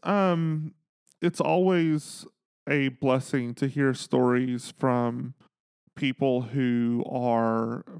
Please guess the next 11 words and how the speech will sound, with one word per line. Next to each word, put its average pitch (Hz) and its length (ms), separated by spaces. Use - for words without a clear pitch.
of 123 480
intersectioning 127 1300
identities, 131 800
um, 131 640
because 127 880
those 135 360
of 127 100
us 127 200
who 127 340
are 139 160
not 143 500